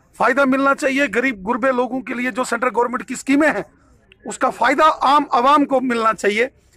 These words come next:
वरना वो अगर कागजों में ही रहेंगी तो आम लोगों को उस, उसका कोई फ़ायदा नहीं होगा। मैं यहाँ के लोगों की दरपेश मुश्किलातों को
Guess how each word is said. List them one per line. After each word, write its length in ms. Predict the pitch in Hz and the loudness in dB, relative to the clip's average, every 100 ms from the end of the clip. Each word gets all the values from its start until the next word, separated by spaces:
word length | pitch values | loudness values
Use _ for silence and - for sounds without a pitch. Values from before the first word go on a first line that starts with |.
| _ 202 | _ -2
वरना 280 | 240 269 | 0 4
वो 100 | 269 | 4
अगर 220 | 269 254 254 | 4 4 0
कागजों 440 | 240 277 233 311 | 2 0 2 2
में 140 | 302 | 4
ही 80 | 302 | 2
रहेंगी 380 | 262 269 262 277 | 2 2 2 2
तो 400 | 262 _ _ 233 | -2 _ _ -2
आम 320 | 233 254 277 | 2 4 4
लोगों 300 | 262 247 269 | 2 2 0
को 100 | 254 | 2
उस, 180 | 262 214 - | 0 0 -10
उसका 200 | - 262 | -6 -2
कोई 180 | 262 | -2
फ़ायदा 300 | 190 196 233 | 0 0 0
नहीं 160 | 240 240 | 0 0
होगा। 260 | 220 233 311 _ _ _ _ | 0 0 -4 _ _ _ _
मैं 140 | 202 220 | -4 0
यहाँ 260 | 220 240 | 2 0
के 160 | - 240 | -2 -2
लोगों 340 | 226 226 254 | 0 0 -4
की 140 | 190 220 | -4 -2
दरपेश 460 | 220 240 247 - | -2 0 -2 -2
मुश्किलातों 540 | 226 - 226 233 240 233 | -10 -4 0 0 0 0
को 300 | 254 285 | 0 0